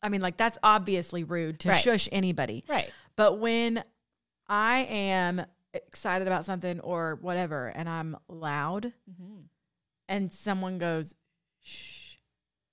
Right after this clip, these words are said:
Speaker 1: It could be as simple as that. Tyler could put his hand on my thigh to tell me to be quiet.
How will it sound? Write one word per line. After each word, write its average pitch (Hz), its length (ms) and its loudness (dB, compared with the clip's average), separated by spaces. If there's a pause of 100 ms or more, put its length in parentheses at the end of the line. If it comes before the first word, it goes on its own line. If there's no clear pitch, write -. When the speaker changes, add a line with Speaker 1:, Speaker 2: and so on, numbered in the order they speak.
(400)
Speaker 1:
It 208 160 -6
could 247 160 -4
be 208 120 2
as 170 120 0
simple 214 440 -6
as 202 140 -6
that. 202 220 -4
Tyler 262 240 0
could 233 200 -8
put 247 200 -6
his 196 260 -8
hand 240 340 -4
on 185 140 -4
my 156 140 -6
thigh 143 300 -6
to 165 120 -16
tell 175 160 -6
me 160 100 -6
to 151 60 -8
be 151 100 -12
quiet. 107 380 -12